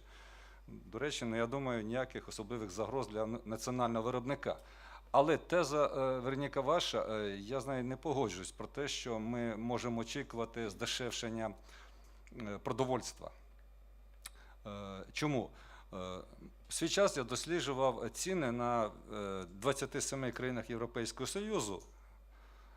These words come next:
і Росія і Україна. Так от, саме дорожчі ціни на овочеву продукцію — це Російська Федерація, потім Україна. Серед, ну, двадцяти дев'яти країн. Тобто взяв, ну, великий блок, скажімо, з-,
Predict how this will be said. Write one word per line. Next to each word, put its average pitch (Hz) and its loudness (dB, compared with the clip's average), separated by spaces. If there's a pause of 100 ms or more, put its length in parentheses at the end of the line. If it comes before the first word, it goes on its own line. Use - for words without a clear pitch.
(200)
і 196 -2
Росія 147 0
і 143 2
Україна. 113 -2
Так 123 -2
от, 180 -2
саме 165 2
дорожчі 156 -2
ціни 143 -2
на 113 2 (160)
овочеву 127 0
продукцію — 120 -4
це 139 0
Російська 131 -2
Федерація, 139 0
потім 127 -6
Україна. 120 -6 (1500)
Серед, 123 -6 (140)
ну, 139 -6
двадцяти 131 2
дев'яти 131 -6
країн. 135 -6 (500)
Тобто 117 -4 (240)
взяв, 147 0 (320)
ну, 143 -8
великий 135 -4
блок, 139 -4
скажімо, 127 -4
з-, - -14